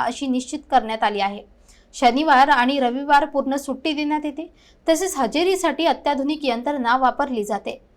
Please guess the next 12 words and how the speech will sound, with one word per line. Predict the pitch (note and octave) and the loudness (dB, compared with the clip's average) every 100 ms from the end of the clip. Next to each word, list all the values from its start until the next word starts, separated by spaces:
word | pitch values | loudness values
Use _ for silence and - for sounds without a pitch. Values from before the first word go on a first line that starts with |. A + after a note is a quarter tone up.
| - | 0
मात्र | A#3+ A3+ C4+ | 2 2 2
या | B3+ B3 | 4 4
प्रणालीत | B3+ A#3+ A3+ D#4 C4+ C#4 C4 | 4 2 4 2 2 -4 2
पाच | B3 C#4 D#4 | 4 4 0
मिनिटे | D#4+ D#4 | -2 0
उशीर | E4 - E4 | -2 -2 -2
झाला | D#4 D#4+ C#4 C#4+ | 0 2 4 4
तरी | C#4 C#4+ B3+ | 2 -2 -2
गैरहजेरी | B3 C4+ D#4+ E4 D#4+ D4+ D#4+ | 0 0 0 0 -2 -2 2
लावली | B3 A3 A3+ | 2 2 -2
जाते, | A3 - - _ _ _ _ G3+ | -4 -6 -12 _ _ _ _ 2
ज्यामुळे | B3 B3+ A#3+ | 4 4 4